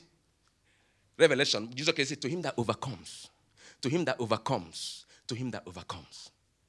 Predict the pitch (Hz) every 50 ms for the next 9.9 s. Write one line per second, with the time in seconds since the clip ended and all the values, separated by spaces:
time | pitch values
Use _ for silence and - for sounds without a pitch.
0 | _ _ _ _ _ _ _ _ _ _ _ _ - 196 254 294 285 269 247 226
1 | 240 - - 415 381 - - - - - - _ _ _ _ _ _ _ _ _
2 | _ _ _ _ _ _ _ _ _ _ - 220 226 202 165 156 156 151 135 113
3 | 95 - - - _ _ _ _ _ _ _ _ _ _ _ _ _ _ _ _
4 | _ _ - - 262 240 233 - - 208 220 247 320 320 - - 269 240 262 254
5 | - 339 302 180 117 - - - - - - - 196 196 202 202 - 294 294 294
6 | 285 277 202 175 233 220 254 233 208 208 185 175 165 165 175 226 208 185 151 -
7 | 220 214 180 135 104 - - - - - _ _ _ _ _ _ _ _ _ _
8 | _ _ _ _ _ _ _ _ _ _ _ _ _ _ - 151 180 208 208 -
9 | - - - - _ _ - - 156 - - 147 - 180 180 151 98 -